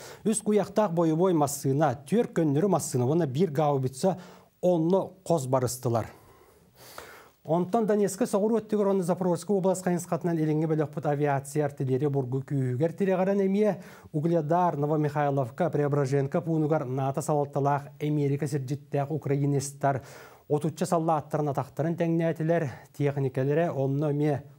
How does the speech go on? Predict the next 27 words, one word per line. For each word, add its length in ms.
кухуластылар. 800
Аны 240
Херсона 440
хайынскатынан 520
Украина 400
түөр 240
жанча 280
байыһа 460
суох 300
каалла 420
массыналара 720
икки 300
Акаци 920
ден 160
сис-, 360
самоходный 460
гаубицалар, 640
уонна 540
М 280
сетті 480
сетті 340
он 100
сетті 340
ден 200
Америка 440
тексербит 500
системете 800